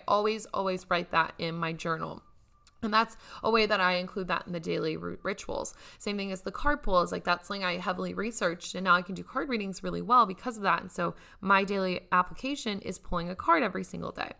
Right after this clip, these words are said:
Same thing as past lives. That's what I like to tap into in meditations a lot. And when I do the breath work, it's, like, learning more about my past life so I can understand more about me here and now.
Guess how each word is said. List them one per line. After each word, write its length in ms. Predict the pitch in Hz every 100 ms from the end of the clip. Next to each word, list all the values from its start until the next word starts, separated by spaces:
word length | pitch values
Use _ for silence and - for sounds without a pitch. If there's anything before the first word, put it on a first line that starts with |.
| - - - -
Same 200 | 247 269
thing 160 | 262
as 120 | 240
past 380 | - 247 294 285
lives. 420 | 240 190 185 196 -
That's 320 | 202 208 -
what 120 | 226
I 100 | 208
like 180 | 208 202
to 80 | 190
tap 300 | - 196 196
into 320 | 208 190 202
in 80 | 185
meditations 680 | 180 175 - 277 285 247 233
a 60 |
lot. 340 | 214 196 185 -
And 120 | 185
when 120 | 180
I 60 | 175
do 160 | 180
the 80 | 165
breath 340 | - - -
work, 220 | 202 180 175
it's, 140 | -
like, 180 | 170 - - - - -
learning 320 | 240 240 226
more 320 | 202 208 226
about 220 | 202 196
my 120 | 190
past 400 | 180 180 175 185
life 240 | 247 277 311
so 160 | - 226
I 100 | 202
can 160 | 202 -
understand 580 | 202 208 208 202 185 175
more 460 | 175 190 190 180 -
about 500 | 180 175 165 - -
me 580 | 190 202 196 180 170 - _
here 360 | - - 185 170
and 340 | - 165 170
now. 420 | 170 160 - -